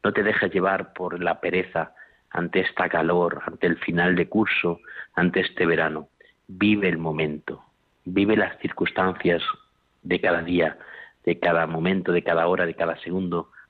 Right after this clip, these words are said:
porque ahí es donde tú te vas a hacer santo. Ahí es donde tú, gracias a que dices sí a Dios,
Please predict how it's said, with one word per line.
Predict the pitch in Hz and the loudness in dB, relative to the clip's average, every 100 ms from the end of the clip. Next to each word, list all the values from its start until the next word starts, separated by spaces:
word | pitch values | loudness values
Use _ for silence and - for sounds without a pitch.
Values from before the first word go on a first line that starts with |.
| _ | _
porque | 85 80 90 | 0 0 2
ahí | 90 95 | 2 2
es | 87 | 2
donde | 85 82 | 0 0
tú | 76 120 87 | 0 0 2
te | - | 0
vas | 82 80 | 0 -2
a | |
hacer | 78 82 - | -2 -2 -2
santo. | 78 - - - _ - - - | -4 -6 -16 -20 _ -20 -12 -2
Ahí | 90 90 | 2 2
es | 87 | 2
donde | 85 82 | 0 0
tú, | - 104 90 - _ _ _ _ _ | 2 2 2 -6 _ _ _ _ _
gracias | - 107 110 104 82 | -2 -2 0 -4 -2
a | 90 | -2
que | - | -2
dices | 87 - 82 - | -2 -2 -2 0
sí | 104 87 | 2 4
a | |
Dios, | 82 104 135 | 4 2 2